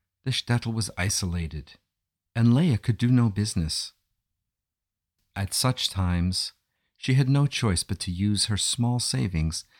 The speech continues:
to keep her and her husband and her family fed. But it broke her heart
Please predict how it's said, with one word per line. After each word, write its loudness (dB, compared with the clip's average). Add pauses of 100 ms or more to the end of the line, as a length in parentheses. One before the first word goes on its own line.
(320)
to -4
keep -2
her -2
and 4
her 2
husband -4
and -2
her 0
family -4
fed. -8 (800)
But -2
it -2
broke 4
her 2
heart -4